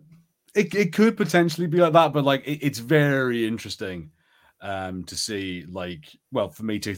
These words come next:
to speculate on what's gonna happen, 'cause I'm like, are they gonna bring in Homelander's son as well? And then they've got, like,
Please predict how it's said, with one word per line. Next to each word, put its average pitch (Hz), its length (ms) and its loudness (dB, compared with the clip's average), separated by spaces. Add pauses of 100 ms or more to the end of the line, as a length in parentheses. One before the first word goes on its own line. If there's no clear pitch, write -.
(180)
to - 80 -10
speculate 101 480 -6
on 95 140 -10
what's 101 160 -8
gonna 95 160 -10
happen, 92 200 -8
'cause 82 120 -8
I'm 110 80 -2
like, 113 160 -2
are - 20 -8
they 104 140 -4
gonna 104 160 -4
bring 101 340 -6
in 95 220 -6
Homelander's 131 720 -2
son 127 200 -4
as 113 140 -6
well? 120 320 -2
And 104 160 -6
then 107 140 -4
they've 104 180 -6
got, 98 220 -6
like, 107 200 -4